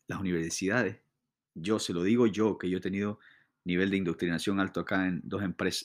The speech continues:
dos, eh, universidades privadas, en Nueva York y Washington,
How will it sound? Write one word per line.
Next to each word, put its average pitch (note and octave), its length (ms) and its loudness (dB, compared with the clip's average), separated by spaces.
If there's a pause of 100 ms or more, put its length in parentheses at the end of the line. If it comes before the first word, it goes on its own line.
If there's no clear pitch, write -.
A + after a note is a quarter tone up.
dos, G2 280 -2
eh, D#2+ 580 -4
universidades F2+ 600 0
privadas, F2 540 0 (460)
en D2 380 -4
Nueva E2+ 280 6
York F#2 160 8
y F2 40 8
Washington, D#2+ 560 0